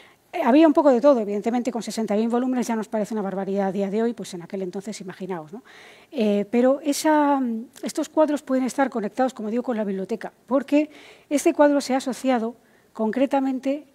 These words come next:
con, eh, el auto de fe de mil seiscientos diez que, eh, se celebra en Logroño y que tiene que ver con el proceso de brujas de Zugarramurdi,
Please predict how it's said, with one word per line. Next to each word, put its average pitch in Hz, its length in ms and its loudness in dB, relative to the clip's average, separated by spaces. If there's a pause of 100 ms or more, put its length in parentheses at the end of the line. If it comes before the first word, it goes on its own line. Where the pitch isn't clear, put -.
con, 240 380 -2
eh, 202 520 -2
el 202 80 -4
auto 240 240 -2
de 247 100 0
fe 262 360 -2
de 196 340 -2
mil 226 180 -2
seiscientos 226 640 -6
diez 254 320 -2
que, 247 400 -2
eh, 202 260 -4
se - 140 -12
celebra 208 520 -4
en 208 160 -4
Logroño 233 480 -4 (420)
y 226 140 -4
que 254 240 0
tiene 226 240 -2
que 226 100 -4
ver 220 160 0
con 214 140 -6
el 185 100 -6
proceso 220 460 -8
de 226 100 -2
brujas 240 380 -4
de 220 80 -4
Zugarramurdi, 190 720 -8